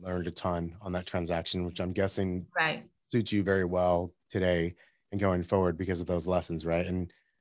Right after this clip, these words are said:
Speaker 1: sometimes,
Speaker 2: Yeah.
Speaker 1: like, you know, obviously, so most of our listeners, for the most part, not everybody, just, you know, is a residential real estate agent, but we have people from all different walks as well that listen. And, you know, in real estate sales, I always tell the agents, like,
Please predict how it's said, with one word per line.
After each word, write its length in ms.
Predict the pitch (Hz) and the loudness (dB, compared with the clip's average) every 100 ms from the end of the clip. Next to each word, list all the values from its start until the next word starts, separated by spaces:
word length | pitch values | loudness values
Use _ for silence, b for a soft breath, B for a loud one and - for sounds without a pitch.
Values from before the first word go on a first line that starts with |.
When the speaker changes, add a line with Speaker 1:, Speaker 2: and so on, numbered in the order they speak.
| _ | _
Speaker 1:
sometimes, 380 | - 117 139 120 | -2 2 4 4
Speaker 2:
Yeah. 100 | - - | 2 2
Speaker 1:
like, 180 | 143 143 - | 2 2 -6
you 120 | 139 | 0
know, 180 | 120 113 - | 2 2 4
obviously, 440 | 120 123 113 113 | 4 2 -2 -4
so 160 | - 117 | 0 2
most 240 | 120 135 | 2 2
of 80 | 107 | 4
our 140 | 104 101 | 4 4
listeners, 520 | 95 98 90 90 - b b _ | 0 -2 -2 -4 -8 b b _
for 100 | - | -2
the 100 | 214 190 | 2 4
most 260 | 123 107 | 2 0
part, 200 | 120 123 | 0 2
not 140 | 139 120 | 4 4
everybody, 400 | 107 98 98 98 | 4 2 2 2
just, 340 | 123 110 - | 0 0 -4
you 140 | 120 | -2
know, 140 | 110 104 | 2 2
is 120 | 101 | 2
a 40 | |
residential 520 | 92 104 98 98 95 92 | 2 2 2 0 0 0
real 180 | 92 | 0
estate 220 | 90 90 82 | 0 -2 -2
agent, 320 | 82 87 - _ _ _ - | -4 -6 -10 _ _ _ -4
but 120 | 117 | 0
we 100 | 113 135 | 4 4
have 140 | 120 | 4
people 220 | 127 113 | 2 0
from 160 | 110 107 | 2 4
all 100 | 101 | 4
different 320 | 101 98 90 | 2 0 0
walks 380 | 92 90 - - - | 2 2 0 -8 -12
as 120 | 98 | -14
well 180 | 95 95 | -2 0
that 140 | 92 85 | 0 -2
listen. 340 | 92 - 90 87 | -4 -2 0 0
And, 200 | 85 b b b _ _ 123 | -4 b b b _ _ -4
you 100 | 113 | 0
know, 140 | 110 | 0
in 160 | 117 101 | 2 2
real 140 | 110 123 | 4 2
estate 440 | - 104 95 95 _ _ _ _ - | 2 2 2 0 _ _ _ _ -10
sales, 360 | - 98 90 | 0 2 2
I 20 | 101 | 2
always 160 | 107 | 2
tell 140 | - 95 | 0 0
the 100 | 92 | 0
agents, 280 | 92 92 | -2 -4
like, 100 | 92 | -6